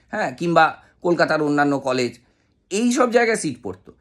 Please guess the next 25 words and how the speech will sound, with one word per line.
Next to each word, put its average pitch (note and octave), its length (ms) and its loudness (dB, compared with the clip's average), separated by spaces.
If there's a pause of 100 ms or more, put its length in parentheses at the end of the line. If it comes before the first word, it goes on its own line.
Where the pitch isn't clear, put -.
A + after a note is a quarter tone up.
(120)
সিবিএসসি B3 540 0
যেবার A#3 220 2
পরীক্ষা G#3+ 340 0
কন্ডাক্ট F3 360 0
করলো, E3 220 0
তারপর G3 340 2
থেকে - 200 -6
আমরা A3 160 0
দেখছি A3 240 -2
বিভিন্ন A#3 280 0
স্কুলে A#3 380 -2
সিট C#3 280 -6
পড়ে। - 180 -16 (720)
তো - 40 -2 (180)
কলেজে G3+ 460 4
সিট A3+ 320 -4
পড়ার A#3 240 6
সঙ্গে A#3+ 340 -2
স্কুলে A3+ 320 -2
সিট A3+ 240 -6
পড়ার A#3 260 2
একটা A#3+ 140 0
বড় G#3 220 2
পার্থক্য G3+ 460 -2
হচ্ছে G#3+ 280 -2